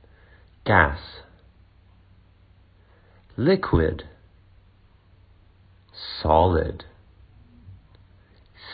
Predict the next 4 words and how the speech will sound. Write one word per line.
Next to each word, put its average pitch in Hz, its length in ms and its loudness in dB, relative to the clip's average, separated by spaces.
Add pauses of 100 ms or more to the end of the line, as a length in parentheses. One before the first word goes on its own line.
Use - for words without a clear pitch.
(120)
Steam. 90 640 0 (2000)
Breath. 85 480 2 (2500)
Smoke. 151 720 -2 (1800)
Exhaust. 80 1000 -2